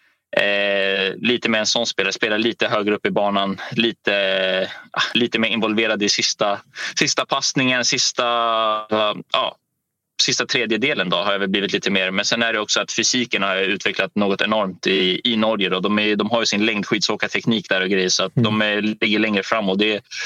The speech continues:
Speaker 1: i dagens fotboll är det ju mycket fysik, liksom. Du har ju sett typ nummer tio, såna som Özil och sånt, James Rodriguez, de är ju i princip borta, liksom. Nu är det bara två väg som ska gnugga, liksom, om du inte spelar för City eller Barca. Så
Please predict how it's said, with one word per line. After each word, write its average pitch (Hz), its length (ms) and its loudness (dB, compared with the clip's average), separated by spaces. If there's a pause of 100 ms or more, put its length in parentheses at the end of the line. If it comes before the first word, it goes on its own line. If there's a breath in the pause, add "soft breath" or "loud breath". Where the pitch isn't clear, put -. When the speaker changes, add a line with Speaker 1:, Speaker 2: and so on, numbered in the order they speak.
(300 loud breath)
Speaker 1:
i - 60 2
dagens 143 440 2
fotboll 147 420 0
är 120 180 2
det 123 80 0
ju 117 160 2
mycket 131 480 0
fysik, 123 400 0
liksom. 98 220 0
Du 104 60 2
har 110 40 0
ju 107 40 -2
sett 104 220 0
typ 90 160 -2
nummer 110 220 2
tio, 113 360 2
såna 107 200 0
som 107 200 0
Özil 113 380 0
och 98 80 0
sånt, 98 220 0 (100)
James 107 280 0
Rodriguez, 107 440 0
de 101 140 0
är 107 40 0
ju 104 120 0
i 98 80 -2
princip 95 320 -2
borta, - 300 -2
liksom. - 320 -2
Nu 107 100 4
är 104 40 4
det 104 80 2
bara 104 440 2 (1000 loud breath)
två 131 220 2
väg 117 300 0
som 117 120 0
ska 113 140 -2
gnugga, 117 360 0
liksom, 107 300 0
om 107 80 2
du 104 60 2
inte - 120 -2
spelar 101 260 -2
för 98 420 0
City - 340 -2
eller 98 140 0
Barca. 95 460 0
Så - 200 0